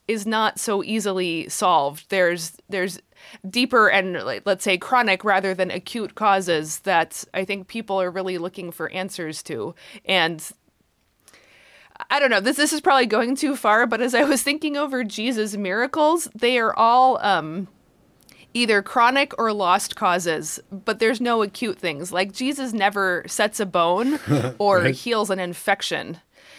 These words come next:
Speaker 1: You know, it's like epilepsy, blindness,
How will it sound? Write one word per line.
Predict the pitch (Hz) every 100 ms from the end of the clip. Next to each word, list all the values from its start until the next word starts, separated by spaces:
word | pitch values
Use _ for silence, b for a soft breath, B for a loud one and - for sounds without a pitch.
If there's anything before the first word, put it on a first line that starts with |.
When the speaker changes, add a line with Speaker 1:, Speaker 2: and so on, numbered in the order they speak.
| B
Speaker 1:
You | 226 233
know, | 240 269
it's | 277 220
like | 220 - -
epilepsy, | 240 277 240 226 - 233 226 214 240 220 b b
blindness, | 185 220 214 214 226 202 208 - -